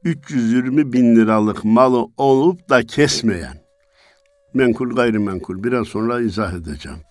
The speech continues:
Namazgahımıza gelmesin demek bu ibadetin önemli olduğunu gösteriyor.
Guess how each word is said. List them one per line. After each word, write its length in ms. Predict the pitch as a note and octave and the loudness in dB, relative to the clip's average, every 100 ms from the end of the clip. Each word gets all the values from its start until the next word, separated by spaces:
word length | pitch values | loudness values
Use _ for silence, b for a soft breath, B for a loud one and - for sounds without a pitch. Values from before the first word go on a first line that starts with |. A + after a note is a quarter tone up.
| B B B B B B B B | B B B B B B B B
Namazgahımıza 1000 | C#3 E3+ G#3+ G#3 E3 G3+ F#3 G3+ F3+ F#3+ | 4 6 8 6 6 4 4 4 4 4
gelmesin 680 | D#3 G#3 A#3 A3 G#3+ A3+ G3 | 4 4 4 2 2 2 4
demek 420 | G#3+ A3+ A3 - _ _ - | 4 4 0 -8 _ _ -2
bu 200 | A3 B3 | 0 2
ibadetin 760 | F3+ D3 C#3+ C3 A#2+ A2+ G3 | 0 4 4 4 2 2 0
önemli 560 | - C#3+ D3 D3 D3 G3 | 2 4 4 6 4 4
olduğunu 560 | G3+ C3+ A#2 A2+ G#2+ G2+ | 4 4 4 4 4 2
gösteriyor. 760 | G2+ - G#2+ G#2 A#2 F#3 F#3 | -2 -2 -2 0 0 0 -2